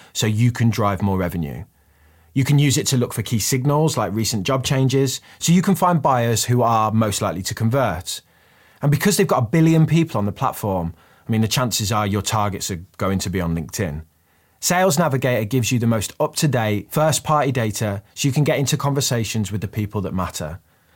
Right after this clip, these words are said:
So if you want to give Sales Navigator a try, you can get a sixty-day free trial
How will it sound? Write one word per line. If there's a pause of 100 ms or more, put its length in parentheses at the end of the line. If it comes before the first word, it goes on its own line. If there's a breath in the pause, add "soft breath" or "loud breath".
(140)
So
if
you
want
to
give
Sales
Navigator
a
try, (340 soft breath)
you
can
get
a
sixty-day
free
trial